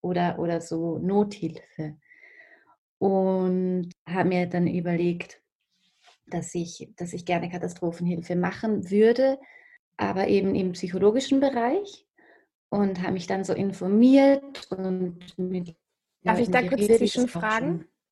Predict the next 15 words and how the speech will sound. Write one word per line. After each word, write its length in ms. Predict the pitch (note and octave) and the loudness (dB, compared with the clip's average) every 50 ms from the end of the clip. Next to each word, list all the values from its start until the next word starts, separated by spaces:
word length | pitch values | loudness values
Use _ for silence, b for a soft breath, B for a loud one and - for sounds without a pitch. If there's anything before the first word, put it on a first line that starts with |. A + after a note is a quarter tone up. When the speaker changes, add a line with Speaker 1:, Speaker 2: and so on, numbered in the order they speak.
| - - | -10 -8
Speaker 1:
die 140 | F3+ F3+ F3 | -6 -6 -4
da 160 | F3 F3+ F3+ | -2 0 0
in 120 | F3 F3 | 0 0
diesem 280 | E3 E3+ E3+ - F3 E3+ | -2 -2 -4 -6 -6 -4
Feld 260 | F3+ F3 E3+ E3+ - | -2 -4 -4 -4 -2
tätig 360 | - A#3+ B3 B3 B3 A#3+ B3 - | 2 2 2 2 2 -2 0 2
sind. 240 | A#3 A3+ A3 G#3 | 2 2 2 2
Und 140 | - F#3+ F3+ | -2 -4 -4
die 120 | F3+ F3 F3 | -4 -4 -2
haben 120 | E3+ F3 | 0 0
mir 180 | F3 F3 F3 E3+ | 0 0 0 0
alle 240 | E3+ F3 F3 F3+ | 0 0 2 0
gesagt 640 | F3 F3+ F3 - F3 F3 F3 F3 F3 - - - - _ _ _ _ _ _ _ _ _ - | 0 -4 -6 -4 -4 -2 -2 -4 -6 -10 -16 -20 -20 _ _ _ _ _ _ _ _ _ 0
Speaker 2:
In 240 | A#3 B3 A#3+ A3+ G#3+ | 2 4 4 4 4
we-, 100 | A#3 | 4